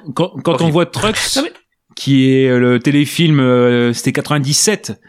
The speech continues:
Speaker 1: qui pr-, reprend la même nouvelle, et c'est beaucoup plus sérieux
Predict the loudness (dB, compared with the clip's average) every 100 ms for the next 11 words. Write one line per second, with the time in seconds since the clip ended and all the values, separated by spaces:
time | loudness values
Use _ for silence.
0 | _ -20 -12 -2 0 0 -4 -8 -4 -4
1 | -2 -2 0 2 2 2 0 -2 -6 -4
2 | 0 2 2 0 0 -2 -4 -4 -2 -2
3 | -2 -2 0 0 0